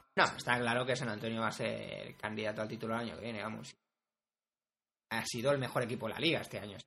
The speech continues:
quiero decir que no, no, no va a pasar de eso a, a, a, a pelear por lo, por los playoffs, suponemos. Eh, con un par de ajustes que hagan, yo creo que, que van, van a volver a ser un equipo competitivo.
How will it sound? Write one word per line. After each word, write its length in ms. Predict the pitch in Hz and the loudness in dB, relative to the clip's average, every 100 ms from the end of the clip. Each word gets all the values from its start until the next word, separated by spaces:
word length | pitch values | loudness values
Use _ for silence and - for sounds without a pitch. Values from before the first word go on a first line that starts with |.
| 107 | -6
quiero 60 | |
decir 200 | 98 110 | -6 -8
que 200 | - - - - _ _ _ _ _ _ _ - | -10 -12 -14 -20 _ _ _ _ _ _ _ -6
no, 120 | 107 | -4
no, 200 | 120 120 | -2 -2
no 180 | 135 135 | 2 6
va 100 | 139 | 6
a 60 | 135 | 8
pasar 360 | 135 - 131 | 8 8 6
de 120 | 127 | 4
eso 260 | 131 - 127 | 4 6 8
a, 140 | 127 | 10
a, 600 | 120 131 127 123 123 120 120 | 8 8 6 8 8 8 6
a, 20 | |
a 80 | 131 | 4
pelear 440 | 127 120 123 120 | 6 8 6 4
por 280 | 120 117 113 | 2 2 4
lo, 320 | 113 107 107 | 4 4 2
por 140 | - 107 | 0 -2
los 120 | 98 | -4
playoffs, 400 | 101 113 147 - | 0 4 4 2
suponemos. 680 | - 113 - 135 127 110 - - _ _ | -6 -8 -2 0 0 -4 -10 -18 _ _
Eh, 220 | 104 107 | -2 -2
con 140 | 104 101 | -2 -4
un 140 | 110 | 0
par 140 | 110 110 | 0 0
de 60 | |
ajustes 400 | 104 120 - 113 | 0 -4 -6 -8
que 120 | - 117 | 0 8
hagan, 420 | 131 147 156 143 | 10 12 10 8
yo 120 | 110 | 0
creo 200 | 107 110 | 0 -2
que, 340 | - 110 110 113 _ _ _ _ _ _ _ _ _ _ _ | -2 -8 -10 -14 _ _ _ _ _ _ _ _ _ _ _
que 180 | 104 107 110 | -6 -6 0
van, 220 | 107 107 | 0 4
van 160 | 113 | 4
a 60 | 120 | 6
volver 240 | 113 113 | 4 4
a 40 | 104 | 2
ser 120 | 107 | 0
un 80 | 104 | -6
equipo 220 | - - - _ - | -8 -14 -18 _ -12
competitivo. 260 | - 135 | -12 -16